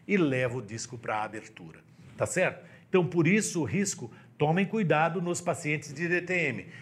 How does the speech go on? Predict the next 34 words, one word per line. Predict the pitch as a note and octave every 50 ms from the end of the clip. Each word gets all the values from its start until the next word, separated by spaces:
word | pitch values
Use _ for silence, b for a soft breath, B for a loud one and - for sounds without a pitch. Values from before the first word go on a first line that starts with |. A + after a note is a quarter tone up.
| B B -
Na | D#3+ F3+ F3
ortodontia, | F#3+ G#3 G3 G3+ G3 E3+ E3+ E3+ D3 A#2+ - G#3
eu | F#3+
estou | - - F#3 E3+
dizendo | C#3 E3+ C#3+ B2 E3+ E3 C#3+ D3 E3+
isso | F#3+ F3 - F#3
por | E3+ - G#3 G#3+
quê? | - - D#3+ C#3 A2 F#2 - - B B B B B B B
Porque, | - E3 - F3 F#3 E3 C#3+ A#2 B B B B B
se | - - E3
por | D#3+ D#3+ G3+ A3+ A#3+
acaso, | A3 - - E3 D3 B2 A#2+ - - - - -
pacientes | A#2+ A#2 - - C#3+ E3 G3 G3+ - -
classe | - G3 F#3+ F#3 F#3 F#3+ E3+
dois, | C#3+ C#3+ B2 G2+ F#2 - B B B B B
você | C3+ C3+ D3+ D#3+
começou | D#3+ F3 E3+ E3 D3 - - G#3 A3+ A3+
a |
observar | A3 - - - - - C3+ B2+ A#2+ C#3 B2 A#2+ B2
estalos, | B2 - - - - F3 F3 F3+ F3 C3+ G#2 F#2+ - - - - _ _ _ b b b b b b
seja | b - - A#3+ B3 F#3+ - G#3 F3
ele | F#3 G3 F#3+ E3+ D3+
de | B2 C#3
classe | - - D#3+ C#3+ - - C3
dois, | A2 A#2+ D#3 E3 D3+ D#3
seja | E3 G3 E3+ E3 E3+
qual | E3+ F3 G3 G3+ F3
for | - - - D#3+ F3+ F#3 F3
a | C3
situação | - - A#2 - B2 A2+ - - C#3 C3+ B2
dele, | A2 C3+ E3+ F3+ D#3 A#2 G2 - B B B B B B
qual | - D3+ D#3+ C#3+ -
classificação | - C#3+ C3+ - - - A#2+ C3 A#2 - - B2+ A#2 A2+
dele, | A2 D#3 F3 E3 B2 E2+ -